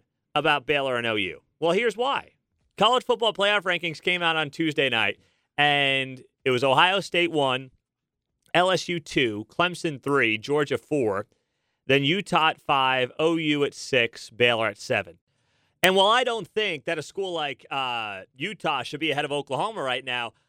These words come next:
I, you know, I'm frustrated by it, and I understand why O U fans are frustrated by it, but I'm not overly concerned, to be honest. Because if we get chalk at the top and you get L S U beating Georgia, you get,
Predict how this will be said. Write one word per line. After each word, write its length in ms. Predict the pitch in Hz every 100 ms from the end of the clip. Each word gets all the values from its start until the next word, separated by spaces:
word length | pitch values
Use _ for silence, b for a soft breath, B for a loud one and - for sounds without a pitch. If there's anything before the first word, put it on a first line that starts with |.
| _ _ -
I, 120 | 262
you 200 | - 254
know, 80 | 240
I'm 160 | 202 202 -
frustrated 680 | 202 254 269 - 247 269 262
by 260 | 190 220 247
it, 180 | 294 -
and 160 | 170 185
I 100 | 185
understand 460 | 202 196 - 180 180
why 180 | 160
O 160 | 147 156
U 220 | 156 180
fans 400 | 190 170 170 170
are 40 | 160
frustrated 520 | - 170 156 170 165
by 160 | 170
it, 120 | 170 151
but 160 | 165 - b _
I'm 100 | 160
not 160 | 277 302
overly 400 | 214 214 185 156
concerned, 640 | 156 139 - 156 117 82 _
to 80 | 147
be 140 | 131
honest. 400 | 113 87 _ _ _ _ -
Because 320 | 180 180 208
if 80 | 185
we 220 | 160 269
get 240 | 277 247 -
chalk 500 | - 180 180 180 -
at 100 | 170
the 80 | 139
top 440 | 156 147 147 -
and 80 | 139
you 60 | 131
get 120 | 139
L 180 | 165 175
S 220 | 160 -
U 100 | 165
beating 300 | 143 143 143
Georgia, 540 | 123 139 143 123 139 135
you 140 | 120
get, 300 | 107 127 123